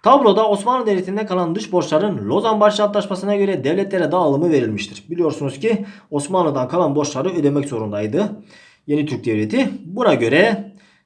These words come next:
yargılarından hangilerine ulaşılabilir sevgili arkadaşlarım? Tabloya baktık değil mi? Eminim durdurup bakmışsınızdır.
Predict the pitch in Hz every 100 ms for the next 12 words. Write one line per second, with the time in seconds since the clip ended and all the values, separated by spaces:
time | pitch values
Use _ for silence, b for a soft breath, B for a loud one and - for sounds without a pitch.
0 | - 220 226 185 151 135 156 175 123 131
1 | 160 139 - 120 110 160 185 - 139 113
2 | 127 131 117 107 110 98 92 _ _ _
3 | _ _ _ _ - 214 175 160 156 -
4 | 160 277 196 - - - 190 143 151 208
5 | 185 147 196 165 147 160 - 104 - -
6 | -